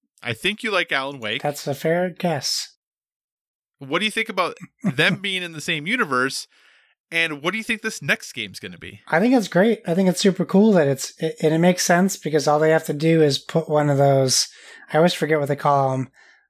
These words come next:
Speaker 2: the, not enchanted items, but the, um, uh,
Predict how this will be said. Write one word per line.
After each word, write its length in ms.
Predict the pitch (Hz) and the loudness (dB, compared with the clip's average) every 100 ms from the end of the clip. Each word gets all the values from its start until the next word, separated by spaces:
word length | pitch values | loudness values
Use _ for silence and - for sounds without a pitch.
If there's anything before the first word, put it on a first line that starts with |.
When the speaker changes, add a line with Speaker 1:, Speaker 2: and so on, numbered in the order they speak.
| _ | _
Speaker 2:
the, 380 | 135 135 127 135 - | 0 2 2 0 0
not 260 | 139 147 143 | 2 2 0
enchanted 580 | 139 - 147 139 135 | -4 -2 -2 0 0
items, 440 | 131 127 127 123 117 | 0 0 -2 -4 -4
but 320 | 135 127 127 | 0 0 0
the, 180 | 135 131 120 120 | -2 -2 -2 -2
um, 160 | 120 117 _ _ - - - - - - _ 135 | -4 -8 _ _ -18 -18 -20 -20 -20 -20 _ -4
uh, 360 | 123 120 120 | -2 -2 -6